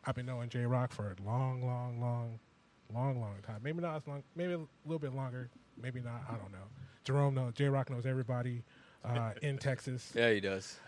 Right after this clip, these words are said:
Speaker 1: Um, but yeah, when I first touched down in, in Texas, uh, J-Rock was one of the first people that I met. He's always been a cool dude, and always, you know,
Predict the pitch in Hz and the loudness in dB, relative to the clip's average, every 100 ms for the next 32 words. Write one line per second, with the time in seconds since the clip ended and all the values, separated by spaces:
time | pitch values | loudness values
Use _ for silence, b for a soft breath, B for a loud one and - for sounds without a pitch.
0 | - 127 120 113 110 104 101 - - 143 | 0 2 4 2 0 -4 -12 -12 -2 4
1 | 143 147 135 135 147 139 147 135 - 139 | 6 6 4 2 2 4 4 4 4 4
2 | 131 123 120 127 120 123 131 - 120 113 | 4 0 -2 -4 -4 -2 -2 -2 -6 -2
3 | 110 107 104 - 123 127 117 113 123 117 | -2 -2 -4 -2 0 0 0 -2 -2 -2
4 | 117 117 - 127 123 117 117 113 117 117 | -2 -4 -2 -4 -2 -2 -2 -2 -2 -4
5 | - b b - - 117 113 117 113 - | -6 b b -6 0 2 2 0 -2 0
6 | 120 117 120 113 117 117 117 117 113 113 | 2 2 2 0 0 -2 -2 -2 -2 -2
7 | 107 B B B B B - 117 104 101 | -6 B B B B B -12 -8 -6 -6